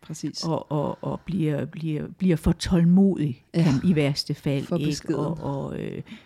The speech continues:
Speaker 2: ja, og for beskeden. Øhm, lukker ned og bliver sådan lidt, "Det nytter heller ikke noget."
Speaker 1: Mm.
Speaker 2: Og det ved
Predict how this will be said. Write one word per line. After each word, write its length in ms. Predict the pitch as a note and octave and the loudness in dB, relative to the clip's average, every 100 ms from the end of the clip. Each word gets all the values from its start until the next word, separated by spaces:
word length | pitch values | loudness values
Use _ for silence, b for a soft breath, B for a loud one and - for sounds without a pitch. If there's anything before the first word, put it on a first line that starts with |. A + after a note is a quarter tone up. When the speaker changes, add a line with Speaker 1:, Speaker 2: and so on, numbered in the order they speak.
| B - - | B -12 -4
Speaker 2:
ja, 180 | D3 - | -4 -4
og 100 | D3 | -8
for 160 | D3 | -8
beskeden. 600 | C#3 C#3+ - D3+ D3 C3 - B B B B B B B B B B B _ _ - | -6 -8 -4 -2 -2 -4 -8 B B B B B B B B B B B _ _ 0
Øhm, 760 | E3+ E3 D#3+ D3+ C#3+ C#3+ C#3+ C#3 B B B B B B B B B B B B B B B - | 2 4 4 4 2 2 0 -2 B B B B B B B B B B B B B B B -4
lukker 380 | F#3 A3+ - C#3+ | 0 0 0 0
ned 680 | D3+ D#3 D#3+ D#3 D3 - | 0 2 2 0 -2 -6
og 480 | - A2+ G2+ D#2+ D#3 - - G3 | -10 -10 -8 -8 -10 -14 -16 -6
bliver 240 | F#3 F3 | 0 0
sådan 240 | D#3 D#3+ D3+ | 0 -4 -2
lidt, 240 | D#3 - | -2 6
"Det 100 | G3+ | 10
nytter 340 | E3+ F3 F3+ | 12 10 8
heller 380 | F3+ E3 F3 D#3+ | 6 6 4 4
ikke 240 | D#3 D#3 E3+ | 2 2 4
noget." 480 | E3+ E3 E3 E3+ E3+ B | 4 4 4 2 0 B
Speaker 1:
Mm. 100 | E3 | -4
Speaker 2:
Og 160 | D#3+ D3 | -2 2
det 360 | A3 C#3+ D3 E3+ | 2 0 -2 2
ved 180 | A3+ | 2